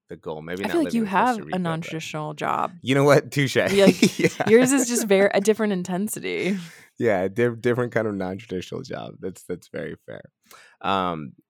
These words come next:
Speaker 1: I, you know, we, we had on, uh, s-, uh, previously, like, lymphatic drainage, and, and we also had on some people that, like, talked about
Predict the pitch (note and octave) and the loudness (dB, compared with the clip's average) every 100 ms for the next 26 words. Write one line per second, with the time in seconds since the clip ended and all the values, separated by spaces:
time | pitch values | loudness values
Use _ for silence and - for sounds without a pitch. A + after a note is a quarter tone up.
0 | _ - G#2 G#2+ A2 G#2+ A#2+ A#2+ - _ | _ -4 -4 0 -2 -2 -6 -8 -12 _
1 | - - G#2 G2+ G#2+ G#2+ G#2+ - F#2+ G2 | -16 -8 -8 -4 -2 0 -2 -2 0 0
2 | G2 F#2+ G2 - F#2 F2 E2 D#2+ D#2+ - | 0 -2 -6 -6 -4 -4 -4 -6 -8 -14
3 | _ _ - - _ - E2 B1 A#1 G1+ | _ _ -20 -20 _ -10 -6 -6 -6 -8
4 | G1+ _ _ _ _ - G#2+ F#2+ - G2 | -10 _ _ _ _ -8 -6 -6 -6 -6
5 | F2+ E2 E2 - - F2+ E2+ F2 E2+ F2 | -6 -6 -8 -14 -10 -8 -4 -4 -6 -6
6 | D#2+ E2 E2+ D#2+ D2+ - D#2 D2 C#2+ E2+ | -8 -6 -8 -10 -14 -12 -14 -12 -14 -10
7 | E2 E2+ F#2 E2+ E2 E2+ E2 - D2 - | -8 -8 -12 -12 -12 -10 -12 -16 -18 -18
8 | D#2 - D#2 - D#2+ - A#2+ C3 F#2+ F2 | -20 -16 -14 -14 -16 -12 -10 -10 -8 -8
9 | D2+ | -8